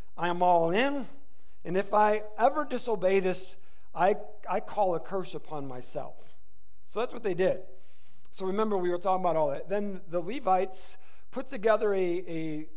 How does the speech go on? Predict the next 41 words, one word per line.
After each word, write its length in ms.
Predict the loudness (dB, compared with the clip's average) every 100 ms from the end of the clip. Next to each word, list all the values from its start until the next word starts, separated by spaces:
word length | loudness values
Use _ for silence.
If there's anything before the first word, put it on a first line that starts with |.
| -4
listing 500 | -4 0 0 0 -2
of 160 | 0 -2
this 160 | -4 -4
prayer 340 | -2 -2 0
they 160 | -2 -2
prayed 540 | -2 -2 -2 -2 -4 -4 -4 -4 -4
that 160 | -4 -4
they 80 |
were 100 | -4
signing 460 | -4 -2 0 0 0
an 60 | 0
agreement 520 | -2 -2 -2 -4 -4
to, 200 | -6 -6
and 100 | -6
it's 140 | -4 -4
like 180 | -4
a 60 | -4
boiled 420 | -4 -4 -4 -4
down 240 | -4 -4 -2
version 440 | -2 -2 -4 -4
of 120 | -4
the 80 | -4
entire 380 | -4 -4 -4 -4
law 220 | -4 -4
of 100 | -4
God. 220 | -4 -4 -4 -6 -4 -4 -4 -4
I'm 80 | 0
gonna 140 | 0
highlight 420 | 2 4 4 4
a 60 | 2
little 200 | -2 -2
bit 160 | -2 -2
of 120 | -4
this. 400 | -4 -4 -4 -4 -4 -4
It's 140 | -4
important 500 | -4 -4 -4 -4 -4
for 100 | -6
where 140 | -4 -4
we're 100 | -4
going 280 | -4 -4 -4
today. 380 | -4 -4 -6